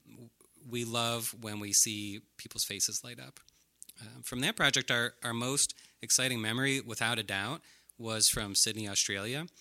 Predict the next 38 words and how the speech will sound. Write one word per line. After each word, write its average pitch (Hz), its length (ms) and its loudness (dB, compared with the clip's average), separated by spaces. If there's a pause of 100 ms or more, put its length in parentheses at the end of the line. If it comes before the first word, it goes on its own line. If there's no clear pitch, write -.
(280)
Not 123 140 -2
only 131 160 0
was 120 180 0
it 107 80 -2
a 107 40 -6
beautiful 113 360 -4
place, 185 380 0
but 110 240 -8
the, 107 280 -6
the 110 120 -10
festival 113 480 -2
really 135 260 -2
said, 104 320 4
"Hey, 120 240 -2 (320)
you 113 100 -8
have 123 220 -4
to 151 80 -4
make 120 240 -4
one 113 120 -4
of 127 80 -6
these 113 180 2
swings." 101 540 -2
Th-, - 200 -16
there 117 100 -12
were 107 100 -8
four 113 240 -4
swings 95 360 0
at 104 80 -12
the 110 60 -10
time. 95 340 -10 (320)
"You 110 100 -6
have 127 140 -4
to - 80 -4
make 117 180 -4
one 117 140 -4
of 120 60 -4
them 107 140 -8
accessible. 95 580 -2